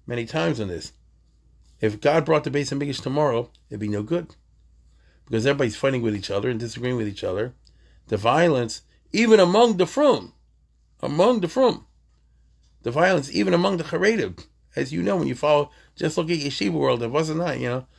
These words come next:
the latest group that got beat up by this one and that one. The latest thing among the frum,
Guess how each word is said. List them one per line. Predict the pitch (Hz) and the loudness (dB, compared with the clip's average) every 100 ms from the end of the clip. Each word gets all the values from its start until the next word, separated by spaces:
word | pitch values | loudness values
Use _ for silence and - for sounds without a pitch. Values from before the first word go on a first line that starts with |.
| _ _ | _ _
the | - | -6
latest | 113 151 143 - | 0 2 2 0
group | 123 | -2
that | 110 | 0
got | 101 92 | 0 0
beat | 127 | 0
up | 117 | -2
by | 107 104 | -2 -2
this | 123 | -2
one | - 104 | -4 -4
and | 104 | -2
that | 101 | -2
one. | 92 95 _ _ - _ _ _ _ | -4 -8 _ _ -20 _ _ _ _
The | 113 | -2
latest | 127 196 196 | 2 2 2
thing | 196 185 | 0 0
among | 175 170 | 0 0
the | 143 | -2
frum, | 240 254 | 2 0